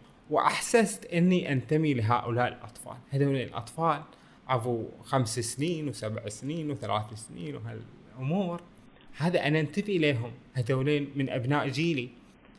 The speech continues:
هذولين من أبناء التسعينات والثمانينات. هذا الجيل ال-، يعني، الهادئ الجميل،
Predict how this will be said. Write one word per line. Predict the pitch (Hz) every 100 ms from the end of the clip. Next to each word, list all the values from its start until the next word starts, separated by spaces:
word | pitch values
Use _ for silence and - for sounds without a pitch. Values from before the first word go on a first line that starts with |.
| -
هذولين | 107 120 123 139
من | 123
أبناء | - 120 127 139 -
التسعينات | - 107 - 117 120 127 123 127 -
والثمانينات. | 143 - 127 117 110 110 110 107 113 - - - - -
هذا | - 160 143
الجيل | 127 110 147 143 135 147 - - 135
ال-، | 123 117 120 113 - 120 120
يعني، | 104 117
الهادئ | 117 104 135 135 131 -
الجميل، | 117 113 113 135 127